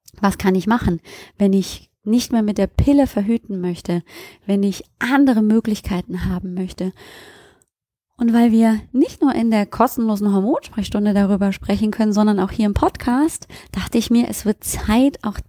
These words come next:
dieses Thema mal hier im Podcast zu besprechen, weil es auch hier nicht nur darum geht, dass junge Frauen eben ohne die Pille verhüten wollen oder sich einfach nach Alternativen umschauen, sondern ja auch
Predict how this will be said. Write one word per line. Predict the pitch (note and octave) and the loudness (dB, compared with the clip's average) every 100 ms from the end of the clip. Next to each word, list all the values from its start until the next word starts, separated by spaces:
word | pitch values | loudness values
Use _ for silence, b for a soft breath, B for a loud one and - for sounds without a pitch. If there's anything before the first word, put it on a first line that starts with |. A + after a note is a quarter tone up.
| - | 0
dieses | C4 C4 C#4+ - | 2 2 -4 -6
Thema | - A3+ B3 B3+ | -2 0 0 0
mal | G#3 G3+ G#3 A3 B B B B _ | 0 2 2 0 B B B B _
hier | - C#4+ | -2 -2
im | |
Podcast | A3+ A#3+ - A#3+ A#3+ A#3+ - - b b | -2 -4 -4 -4 -2 -4 -8 -20 b b
zu | - G3+ | -4 0
besprechen, | G#3+ - - G3 - F4+ B B B | 0 0 -4 -4 -2 -2 B B B
weil | E3+ G#3+ C#4+ | 0 4 4
es | C#4+ - | 2 -2
auch | G#3+ | -6
hier | - D4+ D#4 | -2 0 2
nicht | A#3 A3+ - | 2 -2 0
nur | A3 | 0
darum | G#3 G3+ G3 | 0 -2 -2
geht, | G3 G#3+ | -4 -4
dass | G3+ - | -4 -6
junge | F3 F#3 C4+ A#4 | -2 2 4 2
Frauen | D#4+ - F#3 F#3 A3+ A#3 B B - | -2 -2 -2 0 -2 -6 B B -6
eben | G#3+ G3+ G#3+ G#3 _ _ _ | -2 0 -2 -6 _ _ _
ohne | - B3+ C#4+ C#4+ | -2 2 2 2
die | C4 | -2
Pille | - C#4 C#4+ | 0 2 2
verhüten | C#4 B3 C4+ C4 B3 | 0 0 0 0 -2
wollen | A3 A#3 A#3+ | 0 0 0
oder | G3+ | -2
sich | F#3 F#3+ - | -4 -6 -8
einfach | F#3 G3 - B B B | -6 -4 -4 B B B
nach | G#3 - | -6 -4
Alternativen | - F#3+ G#3 G3 F#3 - A#3+ B3 C4 | 0 0 2 -2 -4 0 2 2 2
umschauen, | C4+ C4 - C#4+ D4 | 0 -4 -2 0 2
sondern | B3 A#3+ A3+ | 2 2 2
ja | G3+ - - | -2 -6 -4
auch | F#3+ C#4 - | 0 0 -2